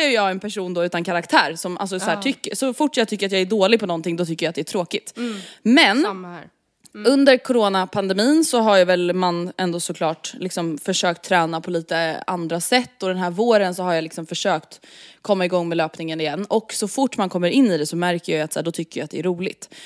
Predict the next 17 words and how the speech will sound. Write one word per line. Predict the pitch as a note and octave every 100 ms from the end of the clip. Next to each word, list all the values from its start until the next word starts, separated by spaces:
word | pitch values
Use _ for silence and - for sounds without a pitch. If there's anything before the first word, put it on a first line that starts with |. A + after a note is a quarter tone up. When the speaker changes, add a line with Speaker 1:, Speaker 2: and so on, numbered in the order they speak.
| -
Speaker 1:
Och | - G3+
det | F#3+ A3
jag | G3+
vill | G3+ G3
hylla, | D3 C#4 A3 C#4+ G#2+ C4+ -
alltså | - G#3
den | G#3 G3+
känslan | F#3+ A3+ F#3+ F#3 C4 F#3+
som | E3+ E3+
jag | E3
typ | D#3+ -
fastnar | G#3+ G3+ - C4+ F#3+
i | D#3 F#3
när | F3 D#3
jag | D#3
har | D#3
sprungit, | - E3 C#3+ E3 -